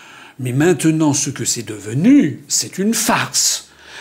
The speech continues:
Parce qu'en mille neuf cent soixante-cinq, à l'élection présidentielle, il y avait eu un décret qui datait de mémoire du seize mars mille neuf cent soixante-quatre, qui disait que chaque candidat avait droit exactement au même temps de parole.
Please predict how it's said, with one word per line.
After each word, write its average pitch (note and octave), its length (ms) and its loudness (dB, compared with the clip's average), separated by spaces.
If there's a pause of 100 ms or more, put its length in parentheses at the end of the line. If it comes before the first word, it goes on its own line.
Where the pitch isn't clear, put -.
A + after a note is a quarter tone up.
(120)
Parce C3 160 -2
qu'en D3+ 100 0
mille E3+ 160 0
neuf D#3 140 0
cent G3 160 -2
soixante-cinq, D3 880 0
à B2 60 -2
l'élection E3 400 0
présidentielle, C3+ 760 -4
il B2 60 -6
y C#3+ 40 -2
avait F3 140 -2
eu A3+ 140 -4
un D3+ 100 -2
décret C#3+ 600 -2
qui C#3+ 100 -12
datait C#3 360 0
de C#3 160 -2
mémoire D#3 440 0 (380)
du C3 100 -6
seize D3+ 320 0
mars E3+ 280 -2
mille C3+ 100 -2
neuf C3 100 -4
cent B2 140 -6
soixante-quatre, E3 880 -2 (440)
qui G#3+ 180 -6
disait D#3 400 -4
que C#3+ 120 -6
chaque G#3+ 320 -4
candidat D3 420 -2
avait D#3 300 -2
droit D3+ 540 -2 (160)
exactement E3 680 0
au C#3 40 4
même C3+ 180 2
temps B2+ 160 -4
de A2+ 80 -6
parole. F#3+ 480 0